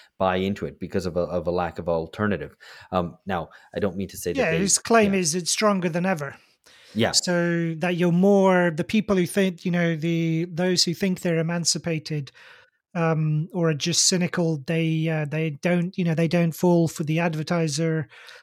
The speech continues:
Speaker 2: They're so much smarter than all the drones who support the latest thing or whatever. They're the ones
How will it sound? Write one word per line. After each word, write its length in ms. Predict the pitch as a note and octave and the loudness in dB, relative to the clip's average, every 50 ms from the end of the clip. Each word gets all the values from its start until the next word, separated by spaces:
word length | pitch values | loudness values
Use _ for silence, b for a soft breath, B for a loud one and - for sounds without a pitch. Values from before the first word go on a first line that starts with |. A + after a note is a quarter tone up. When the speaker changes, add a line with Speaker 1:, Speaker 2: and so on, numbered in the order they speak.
| B _ | B _
Speaker 2:
They're 140 | D#3+ E3+ D#3+ | -6 -2 0
so 240 | - - F#3 F3 E3+ | 0 0 0 -2 -2
much 240 | F3 E3+ C#3+ - | -4 -4 -4 -4
smarter 480 | - F3+ F3+ F3+ F3 E3 - F3+ E3+ D#3+ | -4 -2 -2 -2 -2 -4 -4 -4 -6 -4
than 160 | D3+ D#3+ D#3 | -4 -4 -4
all 160 | E3+ E3+ E3 | -4 -4 -4
the 80 | D#3 D#3+ | -4 -4
drones 720 | C#3 - E3+ F3+ F3 F3 E3+ E3+ E3+ E3 D#3+ D#3 D3 - | -4 -2 -2 0 0 0 0 0 -2 -2 -2 0 -2 -2
who 300 | - E3 E3 D#3+ D#3+ D#3 C#3 | -2 -2 -4 -4 -4 -4 -2
support 460 | - - - D3 - F3+ F3 E3 C#3+ | 0 0 0 -2 -2 -2 -2 -2 -2
the 80 | - E3 | -4 -4
latest 460 | E3 E3+ E3 D#3 - E3+ - - - | -2 -2 -4 -4 -6 -6 -6 -4 -2
thing 280 | - F3+ E3+ E3+ E3 D#3+ | -2 -2 -2 -2 -2 -4
or 60 | E3 | -2
whatever. 400 | D#3+ E3 E3 E3 D#3 D#3+ E3 E3 | -2 -2 -2 -2 -2 -2 -4 -4
They're 220 | C#3+ E3+ F3 E3+ | -2 -2 -2 -2
the 100 | D#3+ E3+ | -2 -4
ones 600 | D#3+ E3 E3+ E3+ E3 D#3+ D#3+ D#3 D3 - - - | -4 -2 -4 -4 -4 -4 -4 0 0 0 0 -2